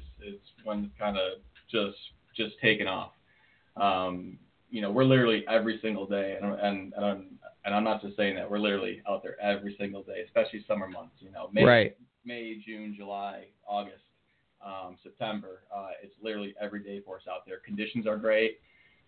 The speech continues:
Speaker 1: seas are flat, um, you know, it's prime for offshore kayak fishing. That's why you got your SummerSlam series, you know.
Speaker 2: Oh, this is it,
Speaker 1: Prime,
Speaker 2: yeah.
Speaker 1: prime time coming up here. Um, it's just, just watching the sport over the past three years, just, I mean, just keep going to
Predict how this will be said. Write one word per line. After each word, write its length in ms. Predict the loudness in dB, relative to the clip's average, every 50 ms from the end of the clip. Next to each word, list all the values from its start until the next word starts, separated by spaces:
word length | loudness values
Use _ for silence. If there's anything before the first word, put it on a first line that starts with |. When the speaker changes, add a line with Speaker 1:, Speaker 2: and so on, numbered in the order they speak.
| _ _
Speaker 1:
seas 200 | -4 -4 -2 -2
are 100 | -4 -6 -2
flat, 380 | 0 2 4 4 4 4 2 0 -6 -12 -14 -8 -4
um, 340 | 0 2 2 2 2 0 0 2
you 60 | 2
know, 100 | 4 2
it's 80 | 2 -2 -4 _
prime 320 | 2 4 4 4 2 0
for 140 | -2 0 2
offshore 380 | 2 0 0 -2 -6 -8 -8 -8
kayak 280 | -8 -8 -8 -8 -10 _
fishing. 260 | -20 -20 -20 -20 -20 -20
That's 140 | -20 -20 -12
why 100 | -12 -12 -10
you 60 | -10
got 120 | -12 -14 -16
your 100 | -18 -12
SummerSlam 540 | -10 -10 -10 -10 -12 -16 -18 -16 -16 -16 -18 -20 -20 _ _ -16 -12
series, 280 | -10 -10 -10 -10 -14 -16 -16
you 100 | -16 -14
know. 140 | -14 -14 0 6
Speaker 2:
Oh, 400 | 6 8 8 8 4 2 0 -4 -10 _
this 80 | -14 -10
is 60 | -8 -6 2 4
it, 220 | 6 6 6 4
Speaker 1:
Prime, 80 | 2 -2
Speaker 2:
yeah. 300 | 0 0 2 2 2 0
Speaker 1:
prime 240 | -4 -6 -8 -10 -12 -12
time 280 | -14 -12 -12 -12 -14 -16
coming 200 | -18 -20 -18 -16
up 140 | -18 -18 -18 _
here. 220 | -18 -18 -18 -18 _ _ _ _ _ _ _ _ _ _ _ -12
Um, 460 | -10 -8 -8 -8 -10 -12 -14 -18 -20 _ _ _
it's 120 | -20 -12 -10
just, 180 | -10 -10 -10 -12 -18 _ -12
just 220 | -10 -10 -10 -8
watching 420 | -8 -6 -6 -6 -6 -6 -6 -6
the 80 | -6 -8 -10 -16 -20 -20 -6
sport 460 | _ 0 0 2 0 -2 -4 -6 -12 _ _ _ -6
over 220 | -6 -4 -4 -4
the 140 | -6 -8 -10 -6 -4
past 240 | -2 -2 -2 -4 -8 -14 _
three 200 | -6 -4 -2 -2
years, 340 | 0 0 0 -2 -2 -6 -10 -6 -4
just, 220 | -4 -4 -4 -6 -10 -18 -14 _ -2
I 60 | 0
mean, 280 | 2 2 2 0 0 0
just 180 | -2 -2 -2 -4 -10 0
keep 240 | 2 2 2 2 4
going 360 | 6 6 6 6 6 2 0 0
to 320 | 0 0 0 0 0 -2